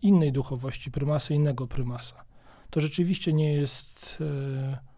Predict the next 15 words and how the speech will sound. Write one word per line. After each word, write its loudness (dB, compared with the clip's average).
ciężka 0
broga-, 0
biografia, 0
którą, -2
e, -4
na -2
któ-, -8
nad 0
którą 2
si-, 4
do 4
której 2
sięgają 2
naukowcy, 0
specjaliści, -4